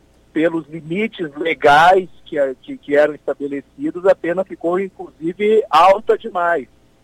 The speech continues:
Até acredito que o tribunal irá redimensionar essa pena. E aí teve essa questão da,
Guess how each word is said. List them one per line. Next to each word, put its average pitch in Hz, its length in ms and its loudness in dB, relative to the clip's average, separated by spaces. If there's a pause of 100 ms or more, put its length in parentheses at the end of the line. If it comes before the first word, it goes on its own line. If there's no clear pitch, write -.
(160)
Até 120 240 -6
acredito 147 520 -8
que - 100 -8
o 175 40 -4
tribunal 160 600 0
irá 165 460 0 (480)
redimensionar 156 840 -2
essa 165 180 -6
pena. 127 420 -8 (720)
E 226 120 2
aí 233 180 4
teve 214 240 0
essa 214 220 -4
questão 208 520 -6
da, 214 140 0